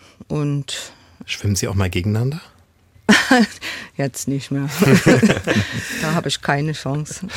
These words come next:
Speaker 2: Gut, aber wie ist das so? Also, na klar, wenn man so ein Vorbild hat, wahrscheinlich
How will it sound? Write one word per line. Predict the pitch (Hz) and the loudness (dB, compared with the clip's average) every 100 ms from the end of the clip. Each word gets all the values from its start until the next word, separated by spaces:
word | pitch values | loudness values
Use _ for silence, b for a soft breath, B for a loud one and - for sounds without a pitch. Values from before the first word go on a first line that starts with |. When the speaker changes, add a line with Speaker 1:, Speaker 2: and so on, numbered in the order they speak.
| 117 | -4
Speaker 2:
Gut, | 180 113 90 B B | 2 2 0 B B
aber | - 107 110 113 110 - | -2 2 2 2 -2 0
wie | 113 | 0
ist | 120 135 - | 0 0 0
das | 131 | 0
so? | 151 | 0
Also, | 139 110 107 98 | 0 2 2 0
na | - 92 | 0 -2
klar, | - 104 90 | 0 0 2
wenn | 87 | 2
man | 90 | 2
so | 90 | 2
ein | 92 | 0
Vorbild | - 110 151 | 0 0 0
hat, | 127 131 | 0 0
wahrscheinlich | 110 107 98 107 123 - | -2 0 0 0 0 -2